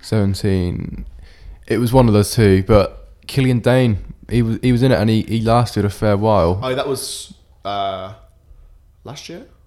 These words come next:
Speaker 1: No,
Speaker 2: No,
Speaker 1: it weren't.
Speaker 2: tw-, no, two years ago. It was two years ago, 'cause Corbin won, Corbin won three years ago, which I predicted before the match, and I'm still so buzzing about that. And I've got written proof that I predicted Baron Corbin would, would
Speaker 1: Loves
Speaker 2: win.
Speaker 1: it.
Speaker 2: Um,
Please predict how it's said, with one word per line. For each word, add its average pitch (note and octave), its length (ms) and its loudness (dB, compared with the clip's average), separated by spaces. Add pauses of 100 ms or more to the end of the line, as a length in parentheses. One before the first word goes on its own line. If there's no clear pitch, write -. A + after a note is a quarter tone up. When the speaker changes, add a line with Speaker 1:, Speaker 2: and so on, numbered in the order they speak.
(340)
Speaker 1:
No, G2+ 200 -2
Speaker 2:
No, G2+ 60 2
Speaker 1:
it G2+ 80 4
weren't. A2 180 2
Speaker 2:
tw-, B2 60 -8
no, C3 120 -6
two - 140 -8
years B2 160 -4
ago. A2 60 -12
It F#2+ 40 -12
was - 80 -14
two C3 120 -10
years A#2 140 -10
ago, G#2+ 120 -14
'cause A2+ 160 -16
Corbin C3+ 320 -10
won, B2+ 260 -10 (240)
Corbin D3+ 360 4
won C#3+ 120 2
three C3+ 300 -2
years A2+ 200 -2
ago, F#2+ 340 -8 (360)
which A2+ 160 -6
I C3 100 2
predicted B2 460 2
before G#2+ 280 -6
the G2+ 80 -4
match, G2 460 -8
and G2+ 120 -10
I'm G2 100 -8
still G#2+ 240 -6
so G2 180 -6
buzzing F#2 260 -10
about F2 240 -10
that. F2 120 -2
And - 80 -2
I've G#2+ 140 -8
got A2 120 -10
written G#2+ 300 -8
proof G#2 280 -8
that - 80 -10
I G2 60 -8
predicted - 460 -6
Baron G2 220 -6
Corbin F#2 360 -8
would, F#2 200 -10
would G#2 80 -6
Speaker 1:
Loves G2+ 340 2
Speaker 2:
win. - 120 4
Speaker 1:
it. - 40 -2 (800)
Speaker 2:
Um, A2+ 420 -10